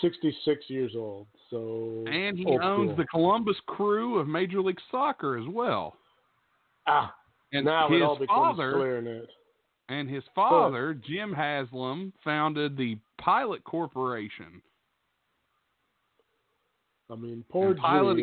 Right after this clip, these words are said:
Speaker 2: again
Speaker 1: only
Speaker 2: is the gas stations.
Speaker 1: Right. Jimmy's only worth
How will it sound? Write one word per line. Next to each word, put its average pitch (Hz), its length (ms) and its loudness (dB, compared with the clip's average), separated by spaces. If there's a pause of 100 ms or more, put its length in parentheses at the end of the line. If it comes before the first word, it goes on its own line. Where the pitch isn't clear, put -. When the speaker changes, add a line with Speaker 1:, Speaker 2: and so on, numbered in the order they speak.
(120)
Speaker 2:
again 202 160 4
Speaker 1:
only 185 120 2
Speaker 2:
is 147 40 -6 (100)
the 135 460 -2 (100)
gas 185 320 0
stations. 107 560 -6 (420)
Speaker 1:
Right. 135 320 -2 (380)
Jimmy's 151 380 0
only 143 240 0
worth 143 220 2